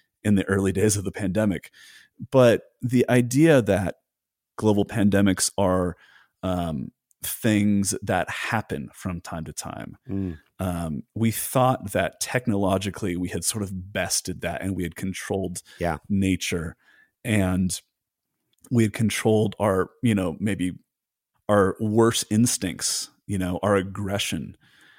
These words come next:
Speaker 1: And now it's all sort of coming to the surface again. And I think we're in this place of like, "Oh, great,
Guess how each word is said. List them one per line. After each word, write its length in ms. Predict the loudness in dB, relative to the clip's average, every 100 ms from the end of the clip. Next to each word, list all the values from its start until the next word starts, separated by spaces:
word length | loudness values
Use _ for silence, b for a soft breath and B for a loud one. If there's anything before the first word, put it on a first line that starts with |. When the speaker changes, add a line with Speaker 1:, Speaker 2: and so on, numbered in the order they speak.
| b b b b b b b _ _ 2
Speaker 1:
And 200 | 4 6
now 280 | 6 6 4
it's 160 | 4
all 120 | 4 4
sort 200 | 4 0
of 100 | -4
coming 320 | -2 2 2
to 60 |
the 100 | 0
surface 500 | 0 0 0 -2 -2
again. 480 | -2 -2 -4 -4 -8 -6
And 100 | -4
I 60 | -4
think 320 | -4 -4 -2
we're 100 | 0
in 80 | 0
this 180 | -2 -4
place 500 | -6 -4 -2 -2 -2
of 180 | -4
like, 240 | -6 -8 -10 -8
"Oh, 140 | -6
great, 440 | -6 -6 -6 -8